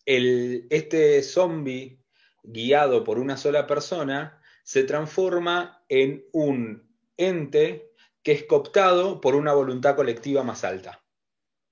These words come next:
Es alguien que pierde su individualidad, como por ejemplo en la película esta, em, la de los Body Snatchers, o algo así, que es este,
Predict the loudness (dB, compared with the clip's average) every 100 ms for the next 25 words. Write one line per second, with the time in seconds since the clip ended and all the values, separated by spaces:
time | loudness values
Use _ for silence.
0 | -6 0 2 0 0 -2 2 2 0 -2
1 | -8 -6 -6 -4 -2 0 0 0 -4 -4
2 | -4 -4 -4 -4 -6 -2 -2 -2 -8 -20
3 | _ -6 -2 -2 -2 -6 -4 0 2 0
4 | -2 -2 -2 -4 -14 _ _ 0 2 2
5 | 0 -6 -12 -14 -16 _ _ _ -16 -8
6 | -6 -6 -6 -8 -10 -14 -16 -6 -6 -6
7 | -8 -6 -6 -8 -12 -16 _ _ _ _
8 | _ _ -6 -6 -2 -4 -2 -6 -8 -8
9 | -2 -2 -2 -10 -6 -6 -8